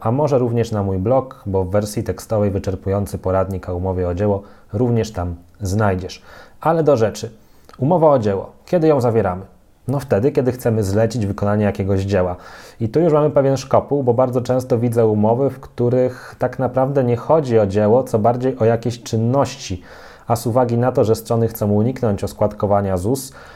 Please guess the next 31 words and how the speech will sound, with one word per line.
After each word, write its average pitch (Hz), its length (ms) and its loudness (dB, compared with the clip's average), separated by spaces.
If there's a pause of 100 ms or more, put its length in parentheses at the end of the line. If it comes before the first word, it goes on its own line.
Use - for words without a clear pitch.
(180)
no 110 160 0
idą 123 300 2
w 120 80 -6
tą, 110 140 0
mm, 107 640 -2
umowę 110 440 2
o 107 120 -2
dzieło, 127 360 2
mimo 135 300 0
że 117 100 2
tak 131 200 -2
naprawdę 123 400 0
powinny 110 420 0
zawrzeć 107 300 2
umowę 101 340 -2
zlecenia, 110 460 -2 (300)
umowę 107 340 2
o 98 100 2
świadczenie 95 540 -4
usług. 104 420 -4 (540)
Jakie 160 300 0
są 143 200 -2
typowe 117 440 0
dzieła? 85 360 -8 (280)
No 196 100 0
logotyp, 107 800 2
no 110 120 0
jakiś 131 340 -2
tekst, - 500 -2
fotografie, 101 760 0
zdjęcia, 113 540 0